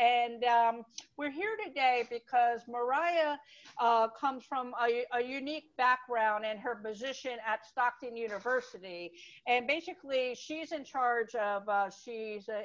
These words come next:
involved in the cannabis certificate program at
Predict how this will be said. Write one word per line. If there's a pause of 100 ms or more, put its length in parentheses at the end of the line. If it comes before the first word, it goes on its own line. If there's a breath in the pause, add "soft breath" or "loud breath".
involved
in
the (420 soft breath)
cannabis (140)
certificate (120)
program (100)
at